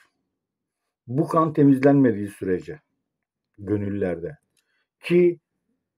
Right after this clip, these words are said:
çok zordur bizim gibi toplumlarda, kimse evladının, eee, kanını asla temizlemez, asla silmez. Bu beyhude bir davranıştır.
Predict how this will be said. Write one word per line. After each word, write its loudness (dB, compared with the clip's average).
çok 2
zordur 0
bizim -8
gibi -8
toplumlarda, -6
kimse -6
evladının, -4
eee, -12
kanını -6
asla -4
temizlemez, -8
asla -2
silmez. -12
Bu 2
beyhude 6
bir 2
davranıştır. 2